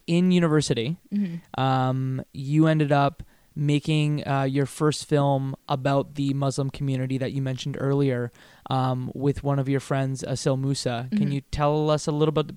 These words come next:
Speaker 1: about that project?
Speaker 2: So we were approached by, um, a family friend of Asil's. And basically he was just like, "We just want this, um,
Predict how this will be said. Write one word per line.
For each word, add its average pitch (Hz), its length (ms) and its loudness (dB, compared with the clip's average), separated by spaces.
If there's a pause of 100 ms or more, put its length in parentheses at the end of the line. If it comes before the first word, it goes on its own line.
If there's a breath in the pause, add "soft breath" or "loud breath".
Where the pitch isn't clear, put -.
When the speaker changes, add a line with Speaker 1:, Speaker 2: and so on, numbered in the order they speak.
Speaker 1:
about 143 240 0
that 143 140 -2
project? 147 440 -4 (440 loud breath)
Speaker 2:
So 269 160 2
we 254 160 2
were 302 120 0
approached 294 600 -2
by, 196 520 2
um, 180 420 0 (200)
a 202 80 0
family 226 480 0
friend 190 440 -2
of 180 120 0
Asil's. - 600 -4 (260)
And 247 220 6
basically 294 520 2
he 262 160 4
was 247 200 2
just 247 180 -2
like, 233 200 2
"We 247 220 2
just 262 180 -2
want 226 640 2 (320 soft breath)
this, 208 400 0
um, 202 460 2